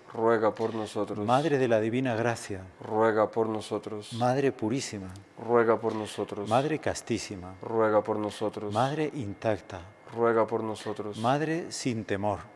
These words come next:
Speaker 1: Ruega por nosotros.
Speaker 2: Madre inmaculada.
Speaker 1: Ruega por nosotros.
Speaker 2: Madre amable.
Speaker 1: Ruega por nosotros.
Speaker 2: Madre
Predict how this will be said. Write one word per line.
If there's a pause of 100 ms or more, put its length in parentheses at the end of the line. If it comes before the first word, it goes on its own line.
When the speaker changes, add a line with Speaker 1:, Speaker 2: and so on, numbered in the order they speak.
(160)
Speaker 1:
Ruega
por
nosotros.
Speaker 2:
Madre
inmaculada.
Speaker 1:
Ruega
por
nosotros.
Speaker 2:
Madre
amable. (380)
Speaker 1:
Ruega
por
nosotros.
Speaker 2:
Madre